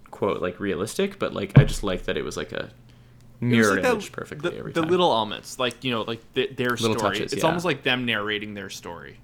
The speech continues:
Speaker 2: in a weird way,
Speaker 1: Yeah.
Speaker 2: without, without using words. So.
Speaker 1: Yeah, and then, you know, there's fireflies at the end, of course. Like, her ghost is sort of illuminated by them.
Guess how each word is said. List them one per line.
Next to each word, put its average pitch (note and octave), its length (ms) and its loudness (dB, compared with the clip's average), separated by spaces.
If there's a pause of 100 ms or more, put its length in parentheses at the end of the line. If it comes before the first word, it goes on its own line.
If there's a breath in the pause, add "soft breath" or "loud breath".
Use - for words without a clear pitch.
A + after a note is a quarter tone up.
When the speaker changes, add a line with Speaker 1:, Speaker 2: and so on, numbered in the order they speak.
(120)
Speaker 2:
in A#2 80 -6
a A2+ 60 -4
weird G2 220 -8
way, G2 180 -4
Speaker 1:
Yeah. A2 300 2
Speaker 2:
without, - 180 -8 (200)
without A#2+ 300 0
using A2 300 -6
words. G#2+ 500 -10
So. - 240 -16 (540)
Speaker 1:
Yeah, A2 340 -2 (140)
and C#3 160 4
then, D3+ 140 6
you C#3 100 2
know, B2 80 2
there's A2 220 0
fireflies G2+ 520 0
at G2+ 80 -8
the G2 140 -2
end, F#2+ 220 -4
of F#2+ 100 -10
course. G2 680 -4 (180)
Like, G#2 200 -4
her G#2+ 80 -2 (220)
ghost F2+ 320 -4
is - 40 -10
sort G#2+ 140 -4
of G2+ 60 -4
illuminated G2+ 600 -2
by G2 220 2
them. G2 380 -2